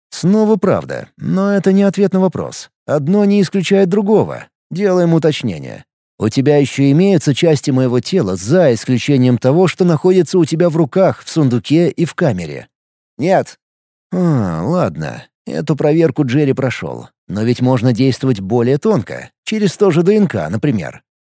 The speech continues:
Ты можешь влиять на меня, используя кровь?» «Не знаю». «Проверь». Джерри положил кусок и закрыл глаза.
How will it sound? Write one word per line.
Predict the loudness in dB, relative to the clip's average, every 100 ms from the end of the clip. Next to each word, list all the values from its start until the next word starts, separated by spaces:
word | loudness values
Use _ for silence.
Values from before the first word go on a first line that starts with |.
| _ -2
Ты | 2
можешь | 4 4 2 0
влиять | 0 2 2 2
на |
меня, | 2 4 4 2
используя | 0 0 2 2
кровь?» | 0 -4 -8 -16 _ _ _ _ -8
«Не | -4 -4
знаю». | -4 -2 2 2 0 -4 _ _ _ -6
«Проверь». | 0 2 2 0 -6 _ _ _ _ _ _ -10
Джерри | 0 2 2
положил | 2 2 2 2 0
кусок | -2 0 2 0 -4 -4
и | 0
закрыл | 2 2 0
глаза. | 2 0 0 -6 -10